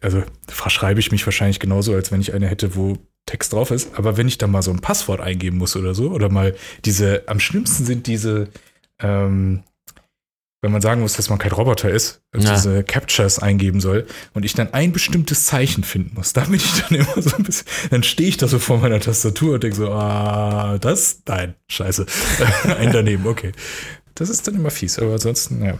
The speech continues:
Speaker 1: Aber ich hol mir irgendwann eine andere. Das geht.
Speaker 2: Aber kannst du, kannst du, ähm, quasi blind tippen, also ohne hinzugucken, kannst du dann länger, längere Sätze schreiben?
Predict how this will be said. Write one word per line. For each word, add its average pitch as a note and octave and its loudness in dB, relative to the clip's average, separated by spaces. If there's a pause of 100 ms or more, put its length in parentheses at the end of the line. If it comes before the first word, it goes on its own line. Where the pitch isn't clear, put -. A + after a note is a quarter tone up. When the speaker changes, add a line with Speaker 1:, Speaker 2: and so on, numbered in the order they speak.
(140)
Speaker 1:
Aber A2+ 2
ich A2+ 0
hol A2+ 2
mir G#2+ 2
irgendwann F#2+ 0
eine E2+ -6
andere. F2 -8
Das - -18
geht. - -8
Speaker 2:
Aber G2+ 2
kannst A2 0
du, A#2+ 2
kannst - -2
du, G#2 2
ähm, F#2+ 2
quasi G2 2
blind G#2+ 0 (320)
tippen, D#3+ 0 (120)
also G2 4
ohne A2+ 4
hinzugucken, D3+ 0
kannst G#2 0
du F#2+ 4
dann F#2 4
länger, A2 2
längere B2 2
Sätze A2+ 0
schreiben? A2+ 0